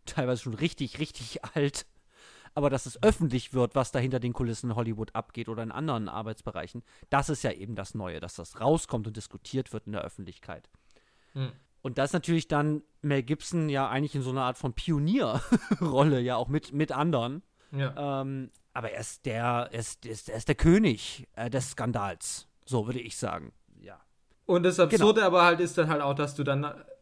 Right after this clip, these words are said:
Speaker 2: auch noch halt eben diese Sache mit der Biber-Handpuppe nimmst, wo du halt auch sagst, das ist was, wo vielleicht eh schon irgendwie das eine Prämisse
Speaker 1: Mhm.
Speaker 2: ist, die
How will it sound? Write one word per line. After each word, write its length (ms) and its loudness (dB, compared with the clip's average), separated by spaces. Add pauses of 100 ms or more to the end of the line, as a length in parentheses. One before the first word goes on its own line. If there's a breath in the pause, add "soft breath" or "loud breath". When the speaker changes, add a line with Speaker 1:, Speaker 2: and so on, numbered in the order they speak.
(300)
Speaker 2:
auch 140 -2
noch 400 -2
halt 240 -2
eben 180 -4
diese 220 -4
Sache 260 -2
mit 120 -4
der 60 -2
Biber-Handpuppe 600 -2
nimmst, 300 0
wo 40 0
du 80 2
halt 120 -2
auch 100 -2
sagst, 260 -4
das 120 -10
ist 160 -8
was, 200 -2 (400 loud breath)
wo 120 2
vielleicht 400 -2
eh 160 6
schon 200 2
irgendwie 300 -2
das 160 -4
eine 80 -4
Prämisse 480 -2
Speaker 1:
Mhm. 60 -2
Speaker 2:
ist, 260 -6
die 320 -4